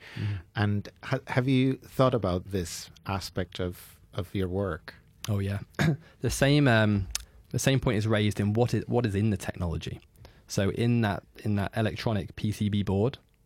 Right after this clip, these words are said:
Speaker 1: so the little green boards you see inside, and all the components that go within it, where did they come from? There's lots of precious minerals, um, that are mined in very en-,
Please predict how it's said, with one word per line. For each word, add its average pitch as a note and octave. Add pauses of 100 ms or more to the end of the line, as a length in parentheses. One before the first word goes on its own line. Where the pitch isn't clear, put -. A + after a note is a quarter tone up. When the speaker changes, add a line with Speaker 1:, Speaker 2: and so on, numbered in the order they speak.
Speaker 1:
so G2
the F#2+
little G2
green G2+
boards F#2+
you G2
see G#2
inside, G2 (180)
and A#2
all A2+
the A#2
components A2+
that E2
go G2+
within G2+
it, -
where D3+
did F3+
they D#3
come D#3
from? - (240)
There's -
lots C#3
of C3+
precious A#2
minerals, A#2 (420)
um, G2+
that G2+
are G#2
mined G#2+
in G2
very G2+
en-, G2